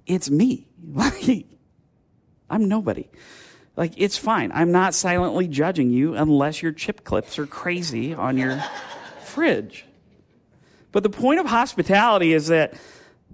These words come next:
that's the best way we can grow closer to one another. That's the best way we get to know one another.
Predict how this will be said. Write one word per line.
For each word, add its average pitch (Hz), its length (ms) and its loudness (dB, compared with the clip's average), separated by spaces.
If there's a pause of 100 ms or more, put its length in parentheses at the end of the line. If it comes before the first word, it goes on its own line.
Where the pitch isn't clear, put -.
that's 208 240 0
the 220 100 0
best 190 320 0
way 214 200 4
we 190 140 4
can 180 180 0
grow 175 260 4
closer 208 540 0
to 170 60 2
one 143 160 2
another. 117 340 -6
That's 139 160 -4
the 202 60 -2
best 202 260 0
way 214 140 4
we 180 100 4
get 170 160 0
to 147 100 0
know 165 440 4
one 131 420 -2
another. 113 400 -4